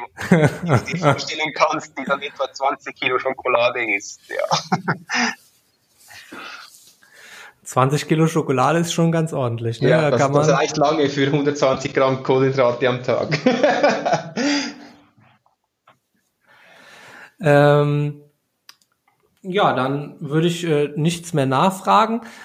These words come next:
Speaker 2: Ähm, du hattest die Aufgabe, dir vielleicht auch eine Frage zu überlegen oder zwei, die du mir schon immer mal stellen wolltest. Hast du dir da was überlegt?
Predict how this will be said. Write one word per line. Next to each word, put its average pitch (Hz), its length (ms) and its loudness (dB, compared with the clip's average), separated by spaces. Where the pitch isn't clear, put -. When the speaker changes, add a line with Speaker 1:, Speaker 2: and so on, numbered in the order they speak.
Speaker 2:
Ähm, 151 340 2
du 180 180 4
hattest 202 240 2
die 175 80 4
Aufgabe, 180 480 4
dir 165 160 2
vielleicht 156 340 0
auch 185 280 2
eine 147 300 2
Frage 143 440 0
zu 147 140 -6
überlegen 147 460 0
oder 135 220 -2
zwei, 147 340 2
die 151 160 -4
du 143 100 -2
mir 165 400 2
schon 156 160 -2
immer 131 160 -2
mal 123 160 -4
stellen 120 440 -10
wolltest. 117 600 -12
Hast 180 240 2
du 190 40 2
dir 165 140 4
da 147 140 4
was 147 200 0
überlegt? 123 540 -4